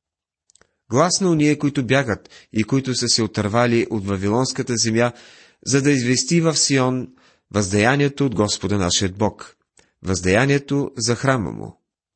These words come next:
Стих двадесет и осми. Съобщението за унищожението на Вавилон ще бъде изявено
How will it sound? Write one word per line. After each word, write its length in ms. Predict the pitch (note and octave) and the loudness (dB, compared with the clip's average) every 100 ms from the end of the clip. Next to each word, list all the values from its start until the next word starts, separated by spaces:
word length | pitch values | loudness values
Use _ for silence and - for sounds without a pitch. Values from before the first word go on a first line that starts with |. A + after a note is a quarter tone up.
| _ _ | _ _
Стих 280 | - - B2+ | -8 -4 -2
двадесет 440 | F#2 E2+ E2 F2+ | -2 -2 -4 -6
и 80 | F2+ | -6
осми. 360 | F#2 - - - _ _ _ _ _ _ _ _ - | -6 -8 -12 -20 _ _ _ _ _ _ _ _ -4
Съобщението 680 | A2+ G#2+ G3 G3 F#3+ F#3+ | -2 2 2 2 0 0
за 220 | C#3 A#2+ - | 2 0 0
унищожението 760 | B2 A2+ - G#2+ D3 D#3 C#3+ C#3+ | -2 -2 -2 0 2 2 0 -2
на 120 | C3+ | 0
Вавилон 460 | A#2+ B2 A2+ A#2 A2+ - _ _ | 0 2 2 0 -6 -18 _ _
ще 200 | - - | -6 -2
бъде 180 | A2+ A#2+ | 0 2
изявено 640 | A#2 G2+ G2 A2+ A2+ G#2 | 2 0 0 2 2 0